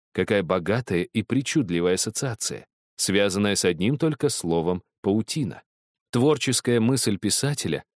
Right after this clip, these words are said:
работает так же, как у всех людей во сне. Мы нечаянно трогаем во сне горло холодной перламутровой пуговицей на рукаве. В нормальном состоянии, когда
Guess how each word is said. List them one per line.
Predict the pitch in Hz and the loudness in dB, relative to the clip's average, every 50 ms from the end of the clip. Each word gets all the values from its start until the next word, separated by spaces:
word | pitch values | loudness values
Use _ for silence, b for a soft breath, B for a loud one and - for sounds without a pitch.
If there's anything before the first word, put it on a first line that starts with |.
| _ | _
работает | - 90 101 113 143 156 - 151 147 127 | -2 0 2 2 2 2 2 2 0 2
так | - 160 165 175 139 | 2 0 0 2 0
же, | 135 151 | 0 0
как | 135 - 135 - | 0 0 0 0
у | 135 123 | -2 -2
всех | - - 156 147 - 127 | 0 0 0 0 2 2
людей | 120 117 101 110 120 | 2 2 2 2 2
во | 113 110 107 | 2 2 0
сне. | - - - 87 76 67 - _ _ _ _ _ _ _ - | 0 -2 -4 -4 -4 -6 -8 _ _ _ _ _ _ _ 2
Мы | 147 185 | 4 4
нечаянно | 196 196 - - - 180 170 156 151 139 131 | 4 4 2 2 2 2 2 2 2 0 0
трогаем | 123 - 127 151 147 123 123 117 110 101 | 0 2 2 2 4 4 2 2 4 2
во | 104 113 | 2 0
сне | 110 - - 131 127 107 | 0 0 0 0 0 0
горло | 87 85 127 135 117 113 107 104 | 0 0 2 2 2 2 0 0
холодной | - 107 104 113 123 123 104 92 101 92 | 2 2 2 2 2 0 2 0 0 0
перламутровой | - 110 101 101 107 110 113 117 110 - 95 92 92 90 | 0 0 2 2 2 2 2 2 2 2 2 2 2 2
пуговицей | - - 135 160 151 143 135 131 - - 143 135 117 - _ _ | 0 -2 -4 -2 0 0 0 0 0 0 0 0 -2 -6 _ _
на | 95 107 | 0 0
рукаве. | 117 117 - 117 101 92 90 90 87 - _ _ _ _ _ _ _ _ _ _ | 0 2 2 0 2 4 2 2 2 0 _ _ _ _ _ _ _ _ _ _
В | - 92 107 | -2 0 2
нормальном | 117 117 117 113 113 117 120 117 110 107 | 2 2 2 2 2 2 2 0 0 0
состоянии, | - - 107 - - - 87 87 92 110 131 127 104 95 90 | 0 -2 -2 -2 0 0 0 2 2 0 0 0 0 0 0
когда | - 92 92 95 98 98 95 | 0 -2 0 0 0 -2 -2